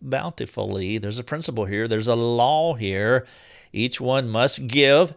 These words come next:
as he has made up his mind. And there's premeditation, there's intentionality, not reluct-, reluctantly or under compulsion,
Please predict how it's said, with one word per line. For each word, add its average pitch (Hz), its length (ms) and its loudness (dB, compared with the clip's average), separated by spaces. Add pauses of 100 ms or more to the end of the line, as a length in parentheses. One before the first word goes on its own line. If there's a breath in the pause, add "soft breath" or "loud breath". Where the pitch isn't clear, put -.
as 135 400 4
he 151 440 -4
has 151 420 2
made 147 260 -4
up 160 160 0
his 170 180 2
mind. 175 600 2 (480 loud breath)
And 101 240 -12
there's 98 240 -4
premeditation, 92 880 -6
there's 101 220 -6
intentionality, 92 920 -6 (280 loud breath)
not 147 320 2
reluct-, 170 640 2
reluctantly 147 920 2
or 160 260 0
under 165 260 0
compulsion, 170 1000 2